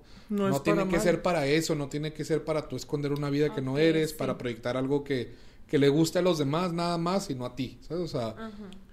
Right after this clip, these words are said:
Speaker 1: El
Speaker 2: tenemos
Speaker 1: cambio que generemos, oh, sorry.
Speaker 2: No, no.
Speaker 1: Nosotros con social media, ese es el, lo que nuestros hijos o nietos van a vivir, ¿sí me entiendes?
Speaker 3: Como vean, eh,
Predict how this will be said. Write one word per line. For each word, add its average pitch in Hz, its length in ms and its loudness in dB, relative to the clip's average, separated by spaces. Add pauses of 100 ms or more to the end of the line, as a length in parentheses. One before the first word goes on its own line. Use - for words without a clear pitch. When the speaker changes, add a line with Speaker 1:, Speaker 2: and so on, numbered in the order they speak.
(140)
Speaker 1:
El 151 120 2
Speaker 2:
tenemos 143 300 4
Speaker 1:
cambio 240 200 2
que 247 140 -4
generemos, 202 880 -6
oh, 156 80 -12
sorry. - 220 -16 (200)
Speaker 2:
No, 170 160 4
no. 185 180 4
Speaker 1:
Nosotros 185 440 0
con 190 240 -4
social 180 320 -6
media, 190 400 -4 (220)
ese 165 260 -10
es 165 180 -8
el, 165 220 -6 (240)
lo 151 200 -10
que 147 100 -10
nuestros - 800 -14 (100)
hijos 165 560 -8
o 120 160 -12 (220)
nietos 151 320 -12
van 147 160 -8
a 147 80 -8
vivir, 139 440 -6
¿sí - 160 -2
me 180 100 -2
entiendes? 208 280 -6
Speaker 3:
Como 202 140 -8
vean, 208 420 -8
eh, 190 140 -10